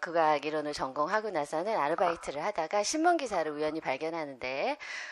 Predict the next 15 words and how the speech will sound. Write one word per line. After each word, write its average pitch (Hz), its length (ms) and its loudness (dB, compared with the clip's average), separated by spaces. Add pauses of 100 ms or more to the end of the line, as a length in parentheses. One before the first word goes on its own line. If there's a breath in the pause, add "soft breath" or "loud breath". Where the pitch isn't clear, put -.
어, 135 320 0
지악사라는 139 1120 0
회사에서 151 920 0
교과서를 190 520 -2
만드는 135 500 -8
일을 127 300 -8
하는데 147 600 -6
음악 170 280 2
전공자를 139 720 -2
뽑겠다라고 - 880 -4
하는 131 240 -6
기사를 127 320 -6
보게 143 260 -8
돼요. - 180 -10 (380)
그래서 196 420 -2